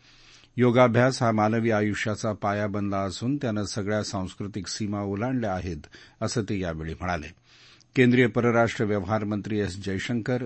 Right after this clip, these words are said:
आरोग्यमंत्री जे पी नड्डा, माहिती आणि प्रसारण मंत्री अश्विनी वैष्णव, संसदीय कामकाज मंत्री किरेन रिजिजू, युवक व्यवहार आणि क्रीडा मंत्री मनसुख मांडवीय अशा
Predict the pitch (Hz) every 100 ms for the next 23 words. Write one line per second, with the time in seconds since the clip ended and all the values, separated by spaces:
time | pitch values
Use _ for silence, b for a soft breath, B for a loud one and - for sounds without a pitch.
0 | - 101 104 95 104 98 92 98 87 95
1 | 80 87 87 92 110 107 - B B -
2 | 113 113 131 151 135 127 117 - 120 120
3 | 113 104 113 98 - 104 101 95 92 -
4 | 117 117 107 113 101 117 104 104 107 95
5 | 87 98 92 98 87 98 92 - 98 98
6 | 92 95 90 131 110 131 131 B B B
7 | - 120 147 160 135 123 110 113 98 101
8 | 101 104 110 110 107 107 104 101 90 104
9 | 90 98 98 101 117 135 117 95 101